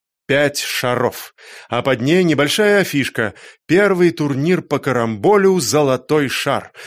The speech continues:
Приглашаются все желающие. Запись у господина маркера".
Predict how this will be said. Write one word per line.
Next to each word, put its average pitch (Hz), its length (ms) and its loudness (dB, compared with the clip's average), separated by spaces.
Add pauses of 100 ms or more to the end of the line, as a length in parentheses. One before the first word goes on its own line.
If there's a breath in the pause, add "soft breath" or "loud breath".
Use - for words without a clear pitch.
(120)
Приглашаются 143 880 2
все 160 320 2
желающие. 127 1040 0 (240 loud breath)
Запись 165 640 -2 (240 loud breath)
у 214 100 2
господина 156 800 2
маркера". 127 840 -2